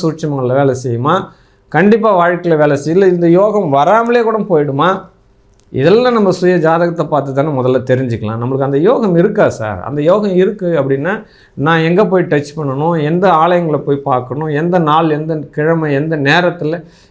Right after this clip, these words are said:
எந்த மாதிரியான ஒரு பரிகாரங்களை நம்ம எடுத்துக்கணும்?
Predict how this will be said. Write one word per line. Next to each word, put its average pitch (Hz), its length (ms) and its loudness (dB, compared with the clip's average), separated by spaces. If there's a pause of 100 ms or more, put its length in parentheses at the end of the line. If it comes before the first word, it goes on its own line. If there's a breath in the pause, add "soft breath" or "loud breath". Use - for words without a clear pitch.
எந்த 202 380 4
மாதிரியான 202 840 2
ஒரு 147 220 2
பரிகாரங்களை 175 600 0
நம்ம 131 220 -6
எடுத்துக்கணும்? 113 580 -6